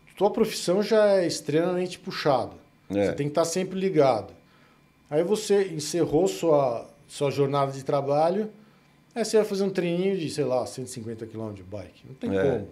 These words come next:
Speaker 2: é. O segredo é assim, pra você manter a, a, o condicionamento,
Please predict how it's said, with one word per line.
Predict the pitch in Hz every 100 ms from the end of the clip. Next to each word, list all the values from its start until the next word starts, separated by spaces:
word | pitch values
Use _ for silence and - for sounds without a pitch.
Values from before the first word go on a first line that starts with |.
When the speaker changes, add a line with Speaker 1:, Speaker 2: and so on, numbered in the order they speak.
| -
Speaker 2:
é. | 92 87 - _ _ - - - _ 185
O |
segredo | 185 151 113 147 139 107
é |
assim, | 101 - 92 - -
pra | 117
você | 131 135 165
manter | 165 143 - 131 123 110
a, | 95 90 87 82 -
a, | 98 92 87 87 82 78 80 95 - _ _
o | 104
condicionamento, | - 131 - 135 117 107 131 143 -